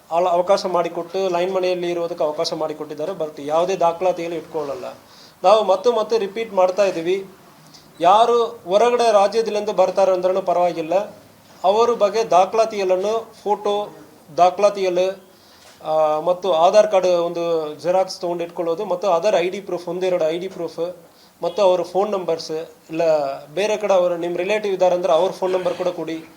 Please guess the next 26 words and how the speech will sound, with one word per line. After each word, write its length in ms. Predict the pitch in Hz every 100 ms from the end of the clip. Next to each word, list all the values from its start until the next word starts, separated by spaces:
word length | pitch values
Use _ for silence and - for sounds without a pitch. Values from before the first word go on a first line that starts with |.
| - - -
In 80 | 196
case 300 | 240 247 202
ಯಾವುದೋ 240 | 190 220
ಅವ್ರಿಗೊಂದು 380 | 214 185 190 180
ಹೆಚ್ಚು 220 | 175 226
ಕಡಿಮೆ 260 | 220 202 196
ಆಗುತ್ತೆ 240 | 180 180
ಅಂದ್ರೆ 200 | 180 190
ಅವ್ರ 160 | 175 165
ರಿಲೇಟಿವ್‌ಗೆ 520 | 160 190 202 190 175
ಯಾರಿಗೆ 280 | 160 170 180
ಕಾಲ್ 200 | 170 165
ಮಾಡಬೇಕಂದ್ರೆ 600 | 175 170 160 165 165 165
ಕೂಡ 140 | 175
ನಿಮಗೂ 360 | 185 160 170 175
ಗೊತ್ತಿರಬೇಕು. 680 | 160 151 165 151 143 165 180 - _ - - - -
ಐ 140 | 175 233
ಡಿ 100 | 269
ಪ್ರೂಫ್ 280 | 240 233 226
ಇಲ್ಲದೆ 440 | 208 208 226 - - - -
ಯಾರೊಬ್ಬರನ್ನು 720 | 175 208 240 226 214 208 220
ಕೆಲಸಕ್ಕೆ 420 | 202 190 208 208
ಇಟ್ಕೊಂಡಿರ್ತಾರೆ 540 | 180 208 196 180 185 180
ಅಂದ್ರೆ 380 | 180 208 208
ಸಮಸ್ಯೆ 440 | - 185 226 233 226
ಆಗುವಾಗ 360 | 202 190 180